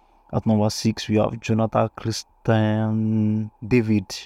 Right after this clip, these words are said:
of L O S C Lille has twenty-four goals to his names,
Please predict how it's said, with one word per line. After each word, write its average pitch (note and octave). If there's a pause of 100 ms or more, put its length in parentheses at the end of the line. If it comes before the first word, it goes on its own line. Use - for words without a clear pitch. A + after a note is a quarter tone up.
(520)
of G2+
L G#2
O G#2
S G#2
C -
Lille G2 (380)
has G2
twenty-four G#2+
goals G#2
to G2+
his F#2+
names, F#2+